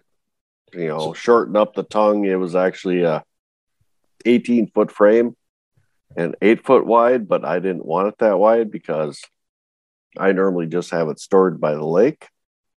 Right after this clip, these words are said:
Speaker 1: in summer on shore, use it for life jackets, everything else. Then I call my ice house a two thousand yarder or a two hundred yarder.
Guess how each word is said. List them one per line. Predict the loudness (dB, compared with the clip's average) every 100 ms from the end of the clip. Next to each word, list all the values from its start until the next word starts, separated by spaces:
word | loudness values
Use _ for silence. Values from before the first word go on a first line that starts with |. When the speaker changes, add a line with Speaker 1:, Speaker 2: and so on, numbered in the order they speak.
| _ _ _ _
Speaker 1:
in | -12 -10
summer | -2 0 2 2
on | 2 0
shore, | -4 -4 0 0 -4 -12 _
use | -8 -6 -4
it | -4
for | -2 2 2 0 -6 _ _ _ _
life | -2 0 0
jackets, | 2 2 0 -2 -2 -4 -6 -20 -20 -20 -20 _ -20 -16 -2
everything | 0 0 -2 -2 0
else. | 2 0 -2 -10 -20 _ _ _ _ -10
Then | -6 -4 -4 -8 _
I | -2 0
call | 4 4
my | 4 2 0
ice | -2 -4 -4
house | -6 -6 -8
a | -16 -16 _ _ _ _ -8
two | -4 -2
thousand | 2 4 2 0 -6 -8 -12 _ _ -8
yarder | -2 0 -2 -6 -10 _ _ _ _ _ _
or | -8
a | -8
two | -8 -8 -6
hundred | -6 -6 -8
yarder. | -10 -12 -12 -16